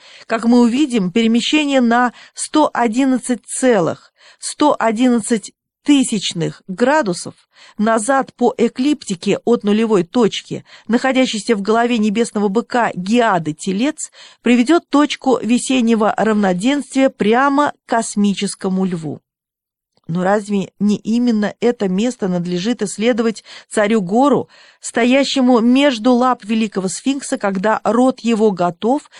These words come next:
а сам он ждёт вопросов Акху, чьё посвящение привело его сюда? Ведь само путешествие, поиск, изобретённое последователями Гора, было специально продумано таким образом, чтобы обострить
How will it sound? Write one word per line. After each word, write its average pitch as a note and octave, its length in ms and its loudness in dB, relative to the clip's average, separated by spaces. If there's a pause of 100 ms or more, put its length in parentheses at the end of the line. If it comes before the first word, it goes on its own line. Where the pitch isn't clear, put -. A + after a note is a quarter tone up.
(140)
а G3+ 100 0
сам G3+ 300 -2
он B3 100 2
ждёт A#3 460 0
вопросов F#3+ 600 -2 (160)
Акху, G3+ 600 -2 (260)
чьё A#3 420 2
посвящение A3+ 760 -2
привело G3+ 400 0
его G3 180 2
сюда? G#3+ 480 -4 (440)
Ведь B3 180 2
само C4+ 320 0
путешествие, C4 840 0
поиск, G#3 720 0 (240)
изобретённое B3 800 2
последователями A#3 800 0
Гора, G#3+ 480 0 (240)
было A#3+ 420 4
специально B3+ 720 -2
продумано G#3+ 640 0
таким A3 400 -2
образом, F#3+ 540 -2 (160)
чтобы C4 400 0
обострить A3+ 880 -2